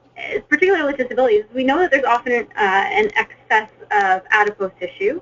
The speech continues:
uh, and we know that these kids don't always fit nicely into norms.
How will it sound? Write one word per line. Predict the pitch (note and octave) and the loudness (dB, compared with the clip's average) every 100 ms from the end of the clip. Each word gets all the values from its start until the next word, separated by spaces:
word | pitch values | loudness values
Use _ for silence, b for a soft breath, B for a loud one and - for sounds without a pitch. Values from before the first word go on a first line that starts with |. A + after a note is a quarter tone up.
| b b b b _ | b b b b _
uh, | A3 A3+ A3+ - | -2 0 -2 0
and | C4 | 2
we | D4+ | 4
know | G#4 D#5 | 2 2
that | - | 2
these | G#4+ G#4 | 0 0
kids | F4 D4 _ | -4 -6 _
don't | C#4 F#4+ B4 - _ _ _ | 2 2 0 -6 _ _ _
always | C#4 D#4+ D#4 - - C#4+ | -2 0 -2 -4 -6 -2
fit | C#4+ | -2
nicely | A3+ A3+ C4 - C4 G#3+ | 0 0 -2 -2 -2 -2
into | A3+ - A#3 | -6 -6 -4
norms. | G#3 G3 F#3+ E3+ E3+ | -2 0 0 -2 -8